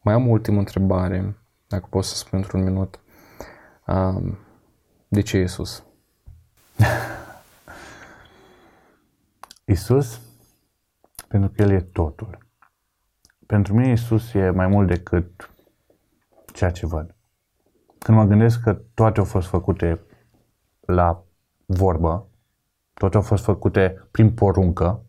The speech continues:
Speaker 2: realizez cât de mare e puterea Lui. Și în momentul ăla realizez că Domnul Iisus mă iubește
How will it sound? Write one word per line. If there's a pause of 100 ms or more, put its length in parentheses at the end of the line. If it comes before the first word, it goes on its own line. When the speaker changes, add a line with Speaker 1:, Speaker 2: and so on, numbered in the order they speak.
(1300)
Speaker 2:
realizez
cât
de
mare
e
puterea
Lui. (800)
Și
în
momentul
ăla
realizez (1300)
că
Domnul
Iisus
mă
iubește